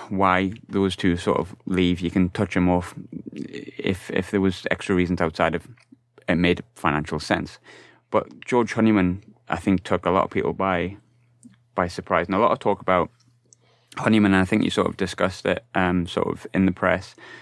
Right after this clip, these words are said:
how Jack knew before, before you did.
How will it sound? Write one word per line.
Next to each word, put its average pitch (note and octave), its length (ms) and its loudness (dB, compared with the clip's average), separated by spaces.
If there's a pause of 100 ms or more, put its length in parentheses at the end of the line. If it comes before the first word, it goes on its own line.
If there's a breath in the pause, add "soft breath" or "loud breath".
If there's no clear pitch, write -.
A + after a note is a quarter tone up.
(260 loud breath)
how F2+ 500 2 (260)
Jack F#2 340 -2
knew F#2 140 4
before, F#2 460 0 (100)
before F#2 260 0
you F#2 220 4
did. F2+ 300 -2